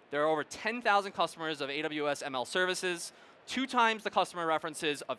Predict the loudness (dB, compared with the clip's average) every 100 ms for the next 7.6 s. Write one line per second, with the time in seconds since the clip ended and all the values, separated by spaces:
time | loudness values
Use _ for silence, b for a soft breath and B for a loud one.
0 | -4 -2 2 2 2 0 -2 -4 4 6
1 | 8 4 -2 B B B B 0 2 2
2 | -2 -12 B -2 0 0 -4 -6 -6 -4
3 | 2 4 4 2 2 2 0 -6 -20 -16
4 | -14 -4 -2 0 0 2 4 8 6 4
5 | -2 -4 -8 -2 4 6 6 2 0 2
6 | 0 0 -2 -2 -2 -4 -6 -8 -8 -6
7 | -2 0 0 -2 -6